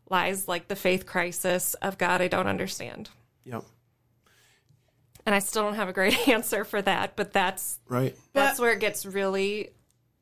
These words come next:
Speaker 1: hard and messy and confusing from a spiritual place.
Speaker 3: And I think what I always, one of my friends was like, "It's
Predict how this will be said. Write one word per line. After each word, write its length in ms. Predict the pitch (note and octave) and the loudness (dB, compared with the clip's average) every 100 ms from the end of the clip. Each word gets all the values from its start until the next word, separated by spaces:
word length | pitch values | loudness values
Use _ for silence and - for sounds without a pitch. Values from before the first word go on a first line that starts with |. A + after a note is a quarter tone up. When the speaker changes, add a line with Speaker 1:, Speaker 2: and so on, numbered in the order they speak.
| _ F#3+ | _ -2
Speaker 1:
hard 280 | G3+ G3 | 2 4
and 140 | G3+ F#3+ | 4 2
messy 360 | F#3 - G3+ | 0 -4 -6
and 220 | G3+ F#3 F3+ _ _ _ | -6 -8 -12 _ _ _
confusing 560 | - G3+ F#3 F3+ F#3+ G3+ | -6 -2 0 0 0 -2
from 180 | F#3 F#3 | -2 -4
a 40 | |
spiritual 360 | - - - - | -4 -6 -6 -10
place. 460 | - - - - - _ _ - | -8 -8 -8 -10 -12 _ _ 0
Speaker 3:
And 220 | A#3 A3+ | 2 2
I 100 | G#3+ | -2
think 600 | G#3 G#3+ G#3 G3 - - _ _ _ _ _ _ | 0 2 2 2 -6 -20 _ _ _ _ _ _
what 540 | G3 G3 F#3+ F3+ E3 - _ _ _ _ _ _ _ _ _ _ _ _ _ | -4 0 2 0 -2 -8 _ _ _ _ _ _ _ _ _ _ _ _ _
I 260 | F#3 G3 G3 | 2 4 4
always, 580 | G3 F#3 F3 E3+ E3+ - _ _ _ _ | 4 4 2 -2 -8 -16 _ _ _ _
one 200 | F#3+ F3+ | 2 2
of 60 | F3+ | 2
my 120 | F3+ | -4
friends 340 | F3+ E3+ F3 | 0 0 -2
was 140 | E3+ E3 | -4 0
like, 200 | D#3+ - | 0 0
"It's 220 | F3+ - | -4 -4